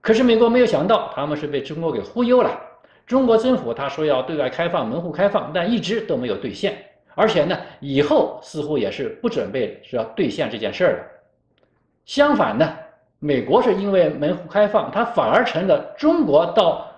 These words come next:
美国来赚大钱了。可以说，现在就造成了美国吃大亏，中国赚大钱的这么一个情况。在目前这么一个情况下，美国的资本家他也就醒悟过来了嘛，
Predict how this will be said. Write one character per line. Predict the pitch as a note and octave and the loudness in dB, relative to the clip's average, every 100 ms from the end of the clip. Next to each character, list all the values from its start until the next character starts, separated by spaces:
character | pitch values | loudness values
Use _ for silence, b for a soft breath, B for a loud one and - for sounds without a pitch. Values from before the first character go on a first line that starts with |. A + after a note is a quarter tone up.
| - | -4
美 | D3 C#3 A#2+ | 2 2 4
国 | C3+ C4+ | 4 4
来 | F3 E3+ - - - _ _ | 6 2 0 -12 -20 _ _
赚 | G3 D3+ | 0 2
大 | C#3+ | -2
钱 | A#2+ - F#2 | -4 -10 -12
了。 | - - _ _ _ _ _ _ _ _ _ _ _ _ _ _ _ _ _ _ _ _ _ | -14 -18 _ _ _ _ _ _ _ _ _ _ _ _ _ _ _ _ _ _ _ _ _
可 | B3 | 0
以 | B3+ | 2
说， | A#3+ A3+ - | 2 0 0
现 | - D4 C4 | -2 0 2
在 | A3 G3 | 4 4
就 | C3+ D3 | 2 0
造 | F#3 G3 | 2 2
成 | C#3+ C#3+ | 2 0
了 | D#3+ - - - | 0 -2 -8 -2
美 | D#3 D#3 | 2 4
国 | D3 B3+ | 6 6
吃 | C4 C#4 | 4 2
大 | F#3 E3 | 2 2
亏， | G#3+ A3 - - - | 2 2 0 -12 -4
中 | C4 C#4+ | 0 0
国 | G3+ F#3 | 2 2
赚 | G3+ - B3+ | 2 2 2
大 | G#3+ G#3 | 2 0
钱 | - A#2+ G#3+ | -2 -2 0
的 | B3+ | 0
这 | D3 | -2
么 | A2 | -4
一 | G#2 | -8
个 | |
情 | G#2 - | -10 -14
况。 | G2+ - - _ _ _ _ _ _ _ _ _ _ _ _ _ _ _ _ _ _ _ _ | -14 -14 -16 _ _ _ _ _ _ _ _ _ _ _ _ _ _ _ _ _ _ _ _
在 | A#3 A#3+ | 2 4
目 | D4+ B3+ | 4 4
前 | A3+ | 4
这 | A3+ | 4
么 | G#3 | 4
一 | G3 | 2
个 | |
情 | G3 F#3 | 2 0
况 | F#3+ | 0
下， | F3 D3+ | 2 2
美 | C3 A2+ | 0 0
国 | C#3 | 0
的 | D#3+ | 0
资 | D3 | -2
本 | C#3 A2+ | -2 0
家 | C#3 | 0
他 | D#3 | 2
也 | D3+ | 0
就 | A#2+ D3 | 0 -4
醒 | - G#2 | -4 -8
悟 | D3 | -6
过 | C#3 | -2
来 | A2 F#2+ | -2 -4
了 | G#2 | -8
嘛， | F2+ | -14